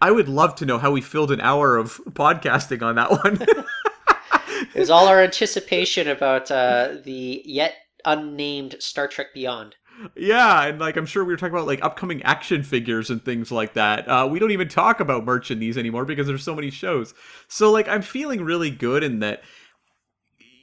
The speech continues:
Speaker 1: in the past, even in, you know, the last couple years, um,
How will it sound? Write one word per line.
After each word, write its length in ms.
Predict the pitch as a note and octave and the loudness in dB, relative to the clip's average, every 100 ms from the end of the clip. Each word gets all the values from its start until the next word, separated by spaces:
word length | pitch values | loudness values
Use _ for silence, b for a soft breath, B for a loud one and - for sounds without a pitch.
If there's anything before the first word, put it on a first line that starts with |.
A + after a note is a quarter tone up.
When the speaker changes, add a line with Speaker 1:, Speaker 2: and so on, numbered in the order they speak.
| G#2+ B2 | _ 0
Speaker 1:
in 140 | G#3 | 2
the 120 | C4 | 2
past, 540 | - D3 C3+ D#3 E3+ D#3 | 0 0 4 4 2 -2
even 200 | D3+ D3 | -2 -2
in, 160 | B2+ | -2
you 80 | G3 | -2
know, 80 | C3+ | -2
the 60 | |
last 260 | B2+ B2+ B2 | 0 0 0
couple 240 | D3 C3 | -6 -6
years, 520 | A2+ B2 B2+ C3 B2 - b b - | -4 -2 0 0 -2 -10 b b -8
um, 520 | A2 G#2 G#2 G#2 - | -4 -2 -2 -6 -10